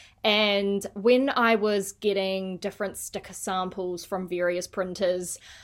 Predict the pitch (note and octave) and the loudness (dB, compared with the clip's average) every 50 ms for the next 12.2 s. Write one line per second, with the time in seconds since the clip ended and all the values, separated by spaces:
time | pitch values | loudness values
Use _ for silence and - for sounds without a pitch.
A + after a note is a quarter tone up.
0 | - - - G#3+ A3 G#3+ A3 A3+ A3 A3 A3+ A3+ G#3+ A3+ A3+ - - A3 A#3+ A#3+ | -18 -4 2 6 8 8 8 8 8 8 8 10 8 8 6 6 4 6 6 6
1 | B3+ C4+ B3+ C4+ G#3+ G3 F3+ F3 F3 F#3 G#3 - A3 - - A3 A3 B3+ D4 C#4 | 6 4 4 4 4 4 4 2 2 0 -2 -4 -4 0 4 6 8 8 6 4
2 | - - - A3 A#3 G#3+ - - - A3 - - G#3+ - - G#3+ G3 G3 - - | 2 0 0 2 2 2 2 0 0 0 0 0 -2 -4 -4 -2 -2 -2 -4 -4
3 | G3+ G3 F#3+ G3 G#3 G3 F#3+ G3 F#3+ - - G3 F#3+ F3 E3 E3 F3 F#3 G3 F#3+ | -4 -4 -4 -2 -2 -2 0 0 -2 -2 -4 -6 -4 -4 -4 -2 -2 -2 0 0
4 | F#3+ G3 A#3 C4 D4 D4 B3+ - - - - - - - A3+ A3+ A3+ A3 - - | 4 6 6 6 6 4 -2 -8 -14 -20 -20 -14 -2 2 4 4 4 4 2 2
5 | - A3+ G#3+ G#3+ G#3+ G#3+ G#3+ G#3+ A3 A3 A3 A3 - - C4 D#4+ D4 - - - | 4 4 6 6 6 4 4 4 4 4 4 4 6 6 6 6 6 2 -8 -16
6 | - - - - A3+ A#3+ A#3 - - A#3+ A#3 - - - G#3+ F#3 F3+ F3+ F3 - | -8 -2 2 4 4 4 2 -2 -4 -2 -2 -2 -2 -2 -2 -2 -2 -2 -4 -4
7 | - G3+ F#3 F3 F3+ F3+ F#3 F#3+ F#3 - - - G3 F#3+ F#3 - - F#3+ F#3 - | -4 -2 0 2 4 4 4 4 2 2 0 -2 -2 -2 -2 -2 -2 -4 -4 -4
8 | - - E3 F3 D3+ C#3+ D#3+ A#3 - - - - - - - A#3 A#3 A3 G#3+ - | -6 -6 -4 -2 0 2 2 2 0 -2 -6 -16 -16 -4 2 4 4 6 4 4
9 | - - D4 A#3 - - G3+ G3+ G3+ - G#3+ G3+ - - - - G3 - F#3 F3+ | 2 -2 -4 -2 0 0 0 0 0 -2 -4 -8 -10 -10 -10 -10 -8 -6 -6 -8
10 | - - - G3+ D#3 - - - G3 F#3 F#3 F#3 E3+ - F#3+ F3+ F3 E3+ F3 E3+ | -8 -8 -8 -8 -6 -8 -6 -4 -4 -2 0 -2 -2 -2 -4 -2 0 0 0 0
11 | E3+ - - - F3 F3 - - F3+ F3+ F3 F3 F#3+ - - A#3 A#3+ C#4 D4 - | -2 -4 -8 -6 -6 -6 -6 -4 -2 0 0 0 2 4 6 8 8 8 6 6
12 | - G#3+ G#3+ | 2 2 4